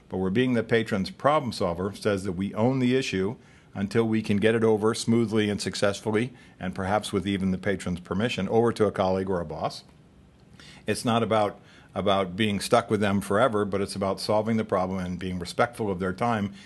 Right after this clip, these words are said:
in that moment, however briefly or however long it takes to get it done. You're creative within the limits of our policies.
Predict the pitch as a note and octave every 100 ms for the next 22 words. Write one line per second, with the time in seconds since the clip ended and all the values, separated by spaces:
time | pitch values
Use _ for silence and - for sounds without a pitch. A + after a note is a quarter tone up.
0 | - B2 B2+ B2+ A2 A2+ A#2+ G#2 G#2 G2
1 | G#2 G2+ F2+ A2+ - G#2+ G#2+ F2+ G2 G2
2 | F#2+ F#2+ F2 F2 F#2+ F2+ - F#2+ F2 F2
3 | F#2 - A2 C3+ D#2 - - - - G2
4 | F#2+ F#2+ G2 B2+ C#3 C#3+ - F#2+ G2 A#2
5 | A#2+ G#2+ A2 A2 G#2+ - G2+ F#2+ F#2 F2
6 | F2+ F2 A2 A#2 - E3